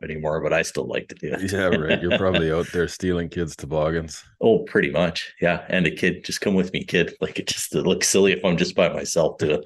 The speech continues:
Speaker 1: this.
Speaker 2: <laughs> Here, go in the back.
Speaker 1: Yeah. <laughs> Yeah.
Speaker 2: Oh, that's funny.
Speaker 1: How's your addition coming?
Speaker 2: Uh, it's coming. I got the groundworks all done, and that's kinda what the big panic was. I just wanted to get it done before the ground froze, and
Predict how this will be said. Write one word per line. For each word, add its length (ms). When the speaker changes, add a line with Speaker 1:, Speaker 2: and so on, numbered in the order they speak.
Speaker 1:
this. 300
Speaker 2:
<laughs> 140
Here, 140
go 120
in 60
the 60
back. 300
Speaker 1:
Yeah. 260
<laughs> 800
Yeah. 300
Speaker 2:
Oh, 160
that's 260
funny. 360
Speaker 1:
How's 220
your 120
addition 360
coming? 280
Speaker 2:
Uh, 60
it's 120
coming. 280
I 60
got 220
the 220
groundworks 560
all 100
done, 200
and 180
that's 160
kinda 260
what 260
the 100
big 160
panic 380
was. 240
I 60
just 200
wanted 200
to 60
get 120
it 100
done 220
before 240
the 80
ground 320
froze, 380
and 200